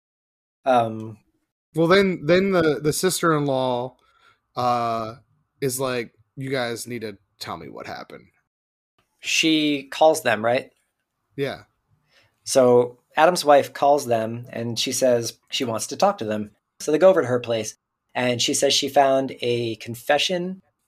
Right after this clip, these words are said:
Speaker 1: of some sort, a note in Adam's desk that sounds like he was saying he did something terrible to a woman in Vegas,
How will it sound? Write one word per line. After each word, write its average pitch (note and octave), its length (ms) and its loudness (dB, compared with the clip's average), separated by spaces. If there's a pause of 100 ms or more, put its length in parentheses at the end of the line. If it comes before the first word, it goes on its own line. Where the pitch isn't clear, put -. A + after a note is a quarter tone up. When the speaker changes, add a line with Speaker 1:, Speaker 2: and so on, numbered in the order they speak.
(120)
Speaker 1:
of C#3 100 -4
some E3+ 180 0
sort, F3+ 320 0
a B2 80 -8
note C3+ 340 2
in C3+ 120 -2
Adam's B2+ 280 2
desk D3 280 0 (280)
that C3+ 200 2
sounds D3+ 300 2
like D3 160 4
he D3 100 -4
was B2+ 180 -2
saying C3+ 240 2
he C3 140 -6
did B2 180 -8
something B2+ 300 -6
terrible B2+ 400 -4
to B2 160 -8
a A#2+ 40 -4
woman A#2+ 240 -4
in A2 100 -8
Vegas, G#2+ 420 -8